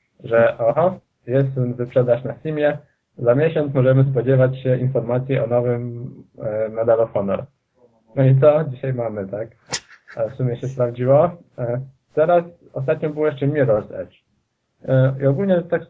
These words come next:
sobie pomyślałem, że to może być w sumie Steam, jako takie, wiecie, puśćmy na wyprzedaż, zbadajmy rynek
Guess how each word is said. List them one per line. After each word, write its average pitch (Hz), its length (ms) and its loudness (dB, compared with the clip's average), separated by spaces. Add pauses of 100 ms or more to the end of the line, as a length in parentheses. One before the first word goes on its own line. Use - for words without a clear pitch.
(140)
sobie 147 180 -10
pomyślałem, 156 440 -4
że 151 100 -2
to 151 120 -2
może 151 240 -2
być 139 140 -6
w 135 80 -12
sumie 143 360 0
Steam, 135 320 2 (760)
jako 127 200 -2
takie, 135 260 2
wiecie, 120 440 -2 (440)
puśćmy 143 440 -2
na 139 140 4
wyprzedaż, 131 680 2
zbadajmy 139 500 0
rynek 135 480 -2